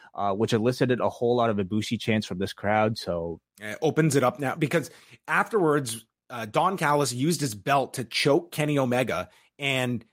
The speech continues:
Speaker 2: they still left it as a question if this means Don Callis and Takeshita, by extension, are with the B C C or not. They were, the B C C were standing around, but it's not as though there was some big embrace or this was a big plan. So,
Speaker 1: Mm.
Speaker 2: and Excalibur said as much, that,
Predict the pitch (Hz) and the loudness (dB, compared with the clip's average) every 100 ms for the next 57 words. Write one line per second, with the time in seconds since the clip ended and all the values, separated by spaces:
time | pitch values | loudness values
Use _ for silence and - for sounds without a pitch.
0 | _ 151 147 - - 208 247 180 175 160 | _ -4 0 0 2 2 4 2 2 2
1 | 156 139 - - 175 170 - 92 92 - | 2 2 -4 0 0 0 -4 -8 -10 -16
2 | - 139 156 147 151 143 107 127 147 143 | -14 -6 -2 0 0 -2 0 2 0 2
3 | 135 143 120 107 - 139 - - 185 - | 2 2 0 -2 -4 -6 -6 -2 0 0
4 | - 120 120 - - 151 127 104 - 107 | 0 0 -2 -2 -2 -2 -2 -6 -4 -4
5 | 101 127 - - 104 123 - 110 - 147 | 0 0 -2 -10 -6 -4 -2 -2 2 4
6 | 117 87 80 - 156 156 135 120 - - | 4 2 -2 0 2 2 2 0 -4 -10
7 | 131 202 180 175 196 160 - 170 165 160 | -2 0 2 2 2 2 0 0 2 2
8 | 135 120 147 120 113 113 117 143 135 127 | 0 2 2 0 -4 -6 -2 2 2 2
9 | 104 123 117 110 104 104 123 110 120 107 | 0 0 0 -2 -4 -2 -2 -2 -4 -4
10 | 110 156 160 156 - 110 107 123 127 110 | 2 4 4 4 2 -2 -4 -4 -4 -6
11 | 107 101 - 135 135 143 143 - _ - | -6 -6 -8 -8 -6 -4 -6 -10 _ -2
12 | 151 135 127 90 _ - 156 143 - - | 2 2 0 -8 _ -4 -4 -2 -4 -2
13 | - 180 175 143 - 220 156 110 95 85 | 0 0 2 0 2 2 0 -2 -6 -6
14 | - 113 104 | -6 -6 -6